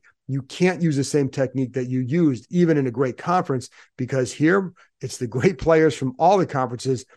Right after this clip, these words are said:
are now with, now that you're competing against. So you have to learn to grow and adapt. If he does that, he's going to be a really good corner still.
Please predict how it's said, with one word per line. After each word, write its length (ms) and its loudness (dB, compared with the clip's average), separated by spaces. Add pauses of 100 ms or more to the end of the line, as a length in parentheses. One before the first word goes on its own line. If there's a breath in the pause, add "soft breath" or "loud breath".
(160 soft breath)
are 120 -4
now 260 0
with, 220 -4
now 260 2
that 160 -2
you're 120 -4
competing 440 2
against. 360 0 (180 soft breath)
So 160 -2
you 200 -2
have 460 -2
to 180 0
learn 380 0
to 180 -2
grow 360 -4
and 80 -2
adapt. 440 0 (460 soft breath)
If 180 -8
he 100 -2
does 360 4
that, 320 2
he's 220 -2
going 260 2
to 120 -6
be 200 0
a 100 2
really 320 -6
good 200 -2
corner 320 2
still. 460 -2